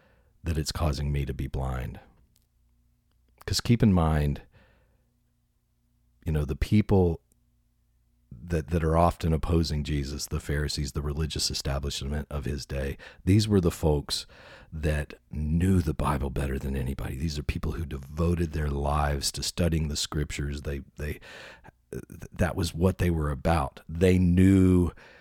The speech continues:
in their minds how God worked, and they knew how the Messiah would come. And yet, if you take this Christian story to be true, Jesus i-, is God standing right in front of them,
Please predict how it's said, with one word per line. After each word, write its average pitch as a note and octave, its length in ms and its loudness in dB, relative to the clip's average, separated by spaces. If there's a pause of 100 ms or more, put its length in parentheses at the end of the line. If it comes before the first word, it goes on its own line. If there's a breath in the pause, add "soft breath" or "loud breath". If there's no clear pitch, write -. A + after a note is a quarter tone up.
(200 loud breath)
in E2+ 140 -2
their G2 180 6
minds F2 380 4
how D#2+ 120 0
God E2 300 2
worked, D#2+ 340 2
and C#2+ 120 -2
they D#2 80 2
knew F2 600 6
how D#2 160 0
the C#2+ 100 -4
Messiah F2 520 0
would D#2 180 -4
come. D#2+ 500 0 (760)
And D#2 240 -2
yet, E2+ 480 2 (500)
if D2 140 -6
you D2 60 -6
take D#2 220 -2
this - 140 -6
Christian E2+ 400 -2
story D#2+ 300 -2
to C#2 40 -4
be C#2+ 140 -4
true, D#2 460 2 (680 loud breath)
Jesus F2 500 4
i-, D#2 120 0 (160)
is E2+ 200 2
God F2+ 420 6
standing E2+ 380 2
right D#2+ 200 2
in D2 60 -2
front D#2+ 220 -2
of C#2 60 -2
them, C#2+ 160 -4